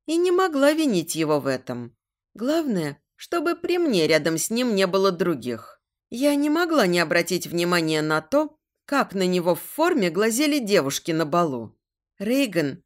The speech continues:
притягивал к себе взгляды не только из-за формы, но и из-за своей неприступности.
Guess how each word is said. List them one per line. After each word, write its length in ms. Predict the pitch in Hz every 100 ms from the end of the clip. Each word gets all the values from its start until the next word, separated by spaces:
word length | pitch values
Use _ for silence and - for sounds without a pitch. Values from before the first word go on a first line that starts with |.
| _
притягивал 680 | 220 240 294 311 247 233 214
к 60 | -
себе 280 | 214 214
взгляды 540 | 190 185 233 285 233 269
не 140 | 277
только 460 | 294 359 208 185 175
из-за 260 | 165 226
формы, 580 | 226 - 135 123 117 120 _ _ _ _
но 240 | 190 214
и 220 | 269 339 330
из-за 240 | 294 320
своей 420 | - 302 233 202
неприступности. 1160 | 220 226 269 277 - 143 - 123 110 - 113